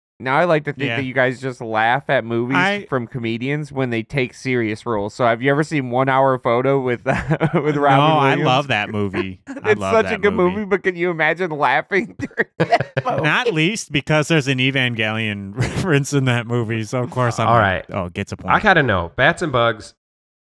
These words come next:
Speaker 3: what do you laugh at? Do you laugh at the traditional,
Speaker 2: Yeah,
Speaker 3: "This is a
Speaker 2: try and get me
Speaker 3: comedy,
Speaker 2: to
Speaker 3: look,
Speaker 2: laugh.
Speaker 3: here, it's here"? Or do you laugh at, like, more me and Jose? I think Jose is way more extreme than I am, but we're similar in that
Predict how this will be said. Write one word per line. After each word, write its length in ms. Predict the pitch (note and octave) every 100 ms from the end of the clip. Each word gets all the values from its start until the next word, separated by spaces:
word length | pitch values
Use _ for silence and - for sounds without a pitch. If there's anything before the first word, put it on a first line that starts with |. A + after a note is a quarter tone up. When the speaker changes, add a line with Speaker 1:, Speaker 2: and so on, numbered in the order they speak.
| _ _
Speaker 3:
what 480 | B2 C#3 E3 E3 -
do 100 | D3+
you 100 | B2+
laugh 220 | G#2+ G2
at? 120 | F#2+
Do 80 | C3+
you 80 | D3+
laugh 260 | G#3 G3+
at 160 | E3+ -
the 80 | -
traditional, 1080 | - B2 F#2+ C#3 - D#3 C#3+ C3 B2+ B2 _ _
Speaker 2:
Yeah, 120 | C#3 D3
Speaker 3:
"This 100 | D3
is 80 |
a 40 | C3+
Speaker 2:
try 100 | D3+
and 80 | B2
get 60 |
me 60 | A#2+
Speaker 3:
comedy, 160 | B2 A#2+
Speaker 2:
to 60 |
Speaker 3:
look, 180 | A#2+ C3+
Speaker 2:
laugh. 60 | -
Speaker 3:
here, 180 | C#3 B2+
it's 140 | B2
here"? 440 | B2 A#2 G#2+ G#2 - _ _
Or 440 | G3+ G3+ E3+ D#3 - _
do 80 | D3+
you 180 | D#3+ C#3
laugh 380 | C#3+ D#3+ D#3 -
at, 400 | C3 B2+ B2 - _ _ _ _ _
like, 300 | C3+ C3 B2+
more 340 | B2+ C#3 D3 D3
me 160 | C#3
and 100 | C3
Jose? 240 | B2 A#2 A#2
I 60 |
think 160 | A2+ D#3
Jose 260 | D3+ B2+ B2+
is 100 | G#2+
way 160 | A2
more 160 | A#2 G#2
extreme 320 | G2 - G#2
than 100 | F#2+
I 120 | G#2+
am, 220 | G#2 F2 F2
but 200 | G#2 G2 G#2+
we're 100 | G2
similar 460 | - F3+ B2+ A2
in 120 | G2+
that 280 | G2+ F#2+ -